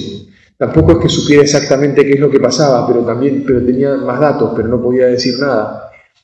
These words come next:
Y nuestro padre sabía de la lealtad de don Álvaro. Y entonces, un buen día, este, como siempre, eh, como siempre actuó nuestro padre,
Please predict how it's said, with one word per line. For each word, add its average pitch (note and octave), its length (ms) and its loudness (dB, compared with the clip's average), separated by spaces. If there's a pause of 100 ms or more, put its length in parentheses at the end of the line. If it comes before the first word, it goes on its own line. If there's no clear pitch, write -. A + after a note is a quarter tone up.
(140)
Y B2+ 80 -12
nuestro A#2+ 260 -2
padre C#3+ 200 6
sabía D3 340 4
de B2 80 6
la A2+ 80 4
lealtad A2+ 320 2
de A#2 100 2
don A2+ 160 0
Álvaro. G#2+ 760 -2 (540)
Y C3+ 80 -4
entonces, D#3+ 1040 0
un C#3 140 -4
buen D3+ 180 4
día, F3 840 2 (580)
este, B2 460 -2
como B2 240 -2
siempre, D3+ 680 2 (300)
eh, G#2+ 560 -6 (720)
como A#2 180 -8
siempre C#3+ 300 0
actuó C#3+ 200 2
nuestro D3 280 2
padre, D#3 360 4